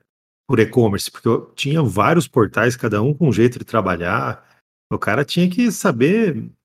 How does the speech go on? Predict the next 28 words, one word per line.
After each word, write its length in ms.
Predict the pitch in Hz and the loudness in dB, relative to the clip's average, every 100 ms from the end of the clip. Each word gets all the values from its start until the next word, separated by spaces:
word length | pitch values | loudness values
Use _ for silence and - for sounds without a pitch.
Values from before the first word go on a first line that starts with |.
| - | -8
usar 800 | 135 101 107 170 143 92 - _ _ | -4 0 0 2 0 -2 -14 _ _
vinte 280 | 98 131 180 | 0 2 2
ferramentas 500 | - 113 110 123 110 | 2 0 0 -2 -4
diferentes 560 | 107 - 98 98 123 123 | -8 -4 -2 -2 -4 -8
pra, 400 | - 113 98 - _ _ _ | -4 -4 -4 -8 _ _ _
pra 100 | 110 | -4
gerar 300 | 101 113 104 | 0 2 2
essas 240 | 113 123 92 | 0 0 -2
guias 300 | 98 110 107 | 0 0 0
de 60 | |
difal 340 | 107 - 110 107 | -4 -2 -2 -2
se 100 | 120 | 0
ele 80 | |
vendesse 320 | 117 110 110 - | 0 2 0 -2
pro 100 | 120 | 0
Brasil 240 | 110 117 | 2 2
inteiro, 380 | 123 104 98 90 | 0 0 -2 -2
né? 140 | 92 - - | -6 -8 -14
Quase 260 | - 151 170 | 0 2 4
inviabilizava 760 | 185 202 196 226 151 113 127 | 4 4 4 4 4 4 4
a 40 | 107 | 4
operação 480 | 110 107 - 113 104 | 2 0 0 -2 -4
de 80 | |
e-commerce 360 | 104 - 107 120 | -4 -4 -4 -4
pro 100 | 143 | -2
Brasil 200 | 131 139 | -2 -2
inteiro, 380 | 147 107 98 | -4 -4 -4
né? 60 | 95 | -6